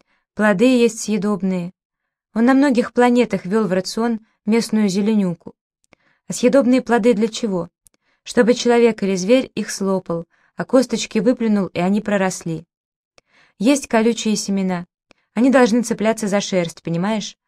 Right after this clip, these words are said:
Много всего такого. Где-то больше выражено, где-то меньше. Он еще составлял карту. Говорил, что есть закономерность,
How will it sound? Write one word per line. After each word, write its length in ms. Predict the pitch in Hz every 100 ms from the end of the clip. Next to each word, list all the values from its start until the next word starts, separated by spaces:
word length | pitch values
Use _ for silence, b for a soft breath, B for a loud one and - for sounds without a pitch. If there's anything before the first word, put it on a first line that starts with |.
| _ _ _
Много 300 | 185 226 247
всего 260 | 247 - 208
такого. 480 | 190 180 180 170 160 _ _ _ _ _ _ _ _
Где-то 340 | 190 233 294 240
больше 360 | 269 262 247
выражено, 460 | 226 226 208 208 196
где-то 340 | 180 240 214
меньше. 460 | 180 165 156 - - _ _ _ _ _ _ -
Он 120 | 233
еще 260 | 262 277
составлял 480 | 262 240 254 233 233
карту. 460 | - 190 170 - - _ _ b b b -
Говорил, 300 | 202 277 294
что 160 | - 240
есть 240 | 247 220
закономерность, 880 | 233 220 202 185 165 165 160 -